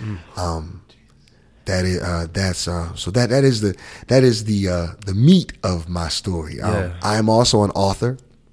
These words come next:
Speaker 2: I have, uh, uh, put my story in a,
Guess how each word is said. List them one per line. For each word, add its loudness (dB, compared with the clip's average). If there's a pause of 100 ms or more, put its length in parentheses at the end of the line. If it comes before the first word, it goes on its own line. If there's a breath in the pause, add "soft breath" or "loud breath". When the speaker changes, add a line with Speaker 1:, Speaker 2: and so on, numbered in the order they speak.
(760)
Speaker 2:
I 0
have, -4
uh, -6 (640 loud breath)
uh, -8
put 4
my -2
story 0 (120)
in 0
a, -2